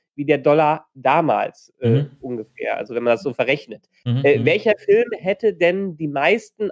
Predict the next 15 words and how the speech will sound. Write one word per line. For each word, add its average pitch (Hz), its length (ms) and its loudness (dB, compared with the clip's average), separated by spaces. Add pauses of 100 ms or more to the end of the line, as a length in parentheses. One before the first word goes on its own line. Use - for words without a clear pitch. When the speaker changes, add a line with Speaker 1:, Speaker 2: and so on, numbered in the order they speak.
Speaker 1:
Einnahmen 165 880 2
aus 147 340 -2
dem 147 300 -6
U-S-Box-Office - 1120 -6
oder 117 160 0
aus 120 100 -6
dem 120 140 -10
weltweit-, 135 340 0 (140)
äh, 131 100 -2
ja, 123 160 4
ja, 165 160 4
aus 156 120 -2
dem 147 140 -8
U-S-Box-Office, - 880 -10
genau. 117 280 -14